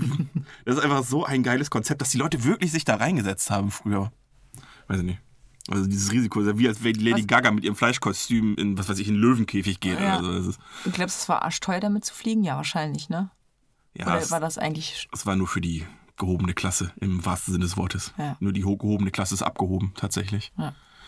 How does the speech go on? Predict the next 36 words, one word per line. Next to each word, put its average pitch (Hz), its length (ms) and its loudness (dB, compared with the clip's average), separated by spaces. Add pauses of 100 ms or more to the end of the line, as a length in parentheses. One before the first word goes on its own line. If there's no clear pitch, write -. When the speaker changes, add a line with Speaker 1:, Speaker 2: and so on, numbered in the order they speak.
(240)
Speaker 2:
Aber 90 340 0 (760)
gut, - 140 0
so 107 220 0
hat - 120 -2
man 107 100 2
sich 101 160 -2
ja, 98 160 0
das 98 260 -4
war 95 100 0
ja 95 40 2
Natural 110 320 0
Selection, 135 720 0
so 113 120 0
sind 113 140 0
die 110 60 2
Reichen 104 300 0
dann 95 80 -2
auch - 120 -6
ab 104 100 -2
und - 60 0
zu - 100 -6
mal 92 220 0 (200)
Speaker 1:
<laughs> - 180 0
Verkackt. - 480 -8 (240)
Speaker 2:
Genau. 90 320 0 (360)
Kommt 101 200 -2
daher 127 160 2
das 117 180 -2
Wort 107 160 0
abgebrannt, 123 420 0
wenn 123 80 0
man 101 120 0
kein 127 200 0
Geld 143 200 -2
mehr 139 100 0
hat? 156 220 -4